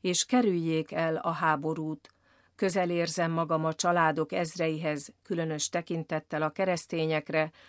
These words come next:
akik otthonuk elhagyására kényszerültek,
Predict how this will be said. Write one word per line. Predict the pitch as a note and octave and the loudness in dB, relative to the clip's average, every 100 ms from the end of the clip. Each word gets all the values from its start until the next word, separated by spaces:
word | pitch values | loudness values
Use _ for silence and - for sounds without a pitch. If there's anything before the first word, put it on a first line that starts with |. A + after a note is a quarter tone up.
| - - | -20 0
akik | A3 G#3+ G3+ - - | 0 2 -2 -4 2
otthonuk | B3+ - G3+ F#3+ - | 2 4 0 0 0
elhagyására | G3+ F#3+ E3 E3 D3+ D3+ - D#3 D#3 | 2 4 2 0 0 -2 -2 -2 -2
kényszerültek, | D3+ F3+ F3 - D#3+ D#3+ D3+ D3+ D3+ | -4 -4 -2 -2 -2 -4 -2 -4 -4